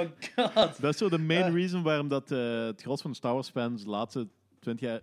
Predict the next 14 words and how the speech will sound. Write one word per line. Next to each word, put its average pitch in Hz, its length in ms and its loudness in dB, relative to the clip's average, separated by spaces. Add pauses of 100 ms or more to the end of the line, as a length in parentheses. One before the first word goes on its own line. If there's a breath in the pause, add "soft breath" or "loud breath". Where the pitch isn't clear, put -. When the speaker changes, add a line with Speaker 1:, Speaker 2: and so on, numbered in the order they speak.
(160)
Speaker 2:
de 107 120 -20
laatste 117 300 -8
tien 123 140 -8
jaar 120 120 -2
heeft 117 160 -6
gezegd 110 200 -6
van, 107 240 -6 (800)
"Fuck - 380 -4 (300)
George 110 340 -4
Lucas 110 320 -4
op - 80 -14
elke 101 220 -10
mogelijke 98 280 -6
manier." 80 220 -18